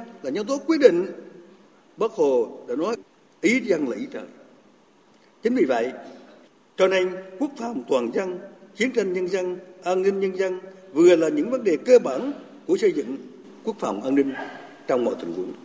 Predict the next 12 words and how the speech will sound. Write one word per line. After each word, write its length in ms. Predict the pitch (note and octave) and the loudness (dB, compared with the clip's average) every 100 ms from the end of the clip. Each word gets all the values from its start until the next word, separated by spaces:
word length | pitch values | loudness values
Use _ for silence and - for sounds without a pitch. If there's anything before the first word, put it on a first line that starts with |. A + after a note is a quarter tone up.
| - - | -20 -6
nhất 140 | D#3 G3 | -4 -4
là 80 | A#2 G2 | -6 -10
trong 160 | G2 | -10
tình 140 | G2+ E2 | -10 -10
hình 100 | D#2 - - - - | -12 -16 -20 -20 -10
hiện 140 | F#2+ | -6
nay. 120 | G2+ G2 - - - - - - _ _ _ _ _ _ _ _ _ _ _ | -4 -6 -12 -20 -20 -20 -20 -20 _ _ _ _ _ _ _ _ _ _ _
Và 500 | G#2+ C#3 C3 F#2 - - - - - _ _ _ - | 0 2 0 -4 -12 -16 -20 -20 -20 _ _ _ -8
trên 120 | E3+ | -4
tinh 100 | D3+ | -4
thần 120 | B2 | -4
ấy 300 | A2+ F#3+ B3 | -2 -2 -4